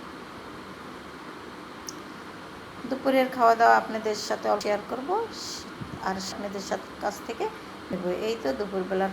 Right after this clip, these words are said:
খাবার চলে আসছে, আর আপনাদের কাছ থেকে সবাই আমার পাশে থাকবেন, আমার জন্য দোয়া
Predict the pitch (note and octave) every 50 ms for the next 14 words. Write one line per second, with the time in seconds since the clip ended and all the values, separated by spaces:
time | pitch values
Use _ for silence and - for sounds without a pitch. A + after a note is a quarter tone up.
0 | F#3+ - G#3 G3+ G#3 G3+ - - - A3 G#3+ G#3+ G3+ - - - D4+ F4 A4 -
1 | - G3 F#3 F#3 F#3 F3+ - F#3+ F#3+ F#3+ G3 F#3+ F#3+ G#3 F#3+ - - - G#3 -
2 | - - - - - - - - - - - - - - - - - - B3 A3+
3 | A#3 A#3 A3+ A3+ A3 G#3+ - - A3 G#3 - - G#3+ G3 - G#3+ G#3 A3 B3 D4+
4 | F#4+ - - - - - - - - - - - - - - - - - - -
5 | - - - - - - - - - - - G3+ G3+ G3+ G3 F#3+ G3+ G3+ G3+ G3+
6 | G3 F#3 G3+ G3+ G#3 G3+